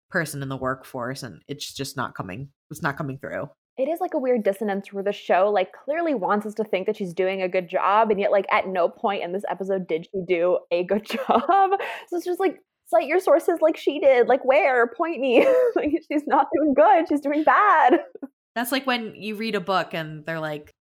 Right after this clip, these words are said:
Speaker 1: "This character's really badass," but they never show you how. <laughs> They just keep telling you. But that's not enough. You need to show, not tell.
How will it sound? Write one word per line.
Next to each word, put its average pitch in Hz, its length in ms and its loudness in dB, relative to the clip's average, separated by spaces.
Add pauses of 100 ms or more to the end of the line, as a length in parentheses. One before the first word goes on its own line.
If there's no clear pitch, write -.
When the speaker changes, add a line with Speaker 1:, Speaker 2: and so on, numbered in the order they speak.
Speaker 1:
"This 208 120 -10
character's 147 540 -10
really 151 220 -8
badass," 160 720 -8
but 160 100 -12
they 165 80 -8
never 160 240 -6
show 170 220 -4
you 160 240 -4
how. 147 520 -4
<laughs> - 800 -10
They 196 80 -6
just 175 180 -10
keep - 180 -8
telling 175 360 -2
you. 139 380 -10 (220)
But 277 80 -12
that's 247 200 -2
not 247 120 -2
enough. - 460 -8 (100)
You 185 100 -10
need 175 100 -10
to 175 80 -10
show, - 540 -4 (180)
not 160 200 -8
tell. - 360 -12